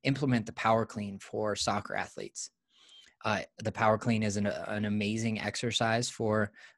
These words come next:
a power sport. Uh, it's a power endurance sport, uh, like soccer, <clears throat> because they're walking, they're running, they're jumping, they're leaping, they're dribbling, they're using skills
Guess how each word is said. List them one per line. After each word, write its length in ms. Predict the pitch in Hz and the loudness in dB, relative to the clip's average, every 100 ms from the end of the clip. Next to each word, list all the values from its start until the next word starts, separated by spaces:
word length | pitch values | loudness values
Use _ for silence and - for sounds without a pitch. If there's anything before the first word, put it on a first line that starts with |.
| - | -8
a 340 | 107 107 104 104 | -2 0 -2 -4
power 420 | - 107 107 110 | -2 0 2 2
sport. 540 | - - 110 123 - _ _ _ _ _ _ | -2 0 4 4 2 _ _ _ _ _ _
Uh, 220 | 110 98 101 | -6 -6 -6
it's 160 | - | -6
a 40 | - | -2
power 300 | 113 110 104 | 0 2 2
endurance 540 | 98 95 98 127 131 | 0 0 0 0 -2
sport, 400 | - 131 143 165 - - - - | -2 0 0 -2 -8 -20 -20 -6
uh, 240 | 110 110 104 | -2 0 0
like 300 | 101 135 - | 2 2 2
soccer, 560 | - 113 131 175 196 - _ _ - | 2 4 4 4 2 0 _ _ -6
<clears throat> 460 | 104 104 101 - | -4 -4 -8 -8
because 360 | - 117 117 101 | -6 -2 0 0
they're 240 | 117 104 | 2 2
walking, 460 | 101 120 117 107 98 | 4 4 4 -2 -4
they're 220 | 92 104 | 0 0
running, 520 | 101 107 101 95 95 | 4 2 2 0 -4
they're 260 | 98 104 98 | 0 2 2
jumping, 460 | 98 104 107 104 98 | 2 -2 -2 -4 -2
they're 160 | 98 | -2
leaping, 440 | 95 101 107 98 98 - - - | -2 -4 -4 -4 -6 -12 -20 -4
they're 140 | 107 | -2
dribbling, 400 | 104 104 101 98 | 2 4 4 2
they're 120 | 98 110 | 2 2
using 340 | 110 104 101 | 2 0 0
skills 480 | - 113 107 98 | 0 2 2 2